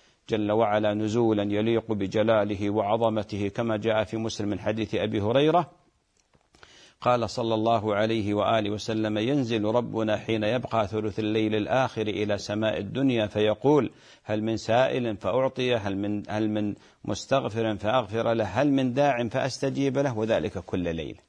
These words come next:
وذلك كل ليلة. وهذا الوقت أخت الفاضلة بارك الله فيك، قيام الليل يكون بالصلاة،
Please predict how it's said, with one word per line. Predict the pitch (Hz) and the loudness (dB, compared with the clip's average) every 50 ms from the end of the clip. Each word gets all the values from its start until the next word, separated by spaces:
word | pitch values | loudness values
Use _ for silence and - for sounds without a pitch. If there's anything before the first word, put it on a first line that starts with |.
| _ _ _ _ _ _ | _ _ _ _ _ _
وذلك | - 104 101 117 123 113 98 87 - 95 | -4 0 2 4 2 2 0 -2 -6 -8
كل | - - - 95 90 90 85 | -8 -6 -6 -4 -4 -4 -4
ليلة. | 87 85 73 53 - - - _ _ - - _ _ - | -4 -6 -8 -10 -12 -16 -20 _ _ -20 -20 _ _ -2
وهذا | 131 123 107 107 139 175 190 180 | -2 0 0 2 2 2 2 4
الوقت | 170 151 143 143 135 - - - | 4 4 4 2 2 0 -4 -10
أخت | 117 - - 120 | -10 -6 -4 -4
الفاضلة | 110 95 110 117 110 101 101 101 104 | -2 0 0 0 0 0 0 -2 0
بارك | 117 123 120 107 98 - | 2 2 2 0 0 -4
الله | 104 101 98 95 | -6 -6 -6 -4
فيك، | 85 101 101 - 104 | -4 -6 -8 -6 -8
قيام | - - - 131 135 135 131 127 | -6 -4 0 2 2 2 2 0
الليل | 120 113 113 120 113 104 101 104 - - _ _ _ _ - | 0 0 0 2 2 0 0 -2 -6 -16 _ _ _ _ -4
يكون | 139 139 - - 139 123 117 101 | -4 -4 -2 -2 -2 -2 -2 -2
بالصلاة، | - 113 - - - 104 101 104 98 101 95 95 | -4 -6 -4 0 0 2 4 4 4 4 2 0